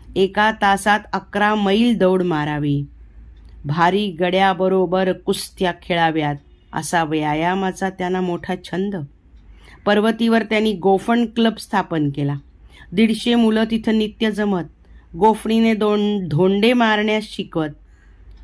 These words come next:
आणि मग लुटुपुटीच्या लढाया खेळत गोफण्या मारुतीची ही स्थापना त्यांनी केली. चाफेकर बंधूंनी पुण्यात राष्ट्रहितेच्छू मंडळ काढलं.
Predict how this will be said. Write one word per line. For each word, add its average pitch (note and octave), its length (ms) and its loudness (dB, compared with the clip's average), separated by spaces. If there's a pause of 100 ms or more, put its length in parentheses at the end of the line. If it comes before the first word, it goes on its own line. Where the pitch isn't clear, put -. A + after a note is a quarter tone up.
(200)
आणि D#3+ 180 2
मग F3+ 260 0 (600)
लुटुपुटीच्या F#3 760 -4
लढाया E3+ 480 -2 (100)
खेळत D#3+ 260 -6 (720)
गोफण्या G#3 580 2
मारुतीची A3+ 640 2
ही A3 160 0
स्थापना G3 580 -2
त्यांनी F3 320 -4
केली. D3 420 -4 (840)
चाफेकर F#3 480 -2
बंधूंनी F3+ 480 0
पुण्यात F3 460 -4
राष्ट्रहितेच्छू F3+ 1120 -4
मंडळ E3 380 -2
काढलं. D3+ 400 -8